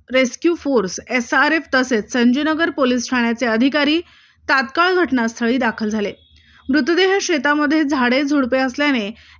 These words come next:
एसआरएफ टीमने सुरक्षितपणे मृतदेह बाहेर काढण्याची प्रक्रिया पूर्ण केली. पंचनामा व तपासादरम्यान स्पेशल रेस्क्यू फोर्स व संजयनगर पोलीस ठाण्यांनी संयुक्तरित्या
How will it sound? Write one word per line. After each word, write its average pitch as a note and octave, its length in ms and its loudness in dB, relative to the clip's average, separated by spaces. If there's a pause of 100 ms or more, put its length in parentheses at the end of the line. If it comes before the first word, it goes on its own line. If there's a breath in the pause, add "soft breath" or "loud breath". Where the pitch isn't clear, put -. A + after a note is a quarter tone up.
एसआरएफ E4+ 580 0
टीमने D4+ 440 2
सुरक्षितपणे C#4+ 880 -2
मृतदेह C#4 560 0
बाहेर B3+ 320 0
काढण्याची A#3 460 -2
प्रक्रिया B3+ 460 -2
पूर्ण A#3+ 420 0
केली. F#3+ 200 -6 (680 soft breath)
पंचनामा F4 600 2
व F4+ 80 -2 (100)
तपासादरम्यान C4+ 840 0
स्पेशल C#4 540 0
रेस्क्यू D4+ 400 0
फोर्स A#3+ 420 -4
व A#3+ 80 0
संजयनगर C#4 680 2
पोलीस C4 420 -2
ठाण्यांनी B3 500 0 (480 soft breath)
संयुक्तरित्या D#4 920 0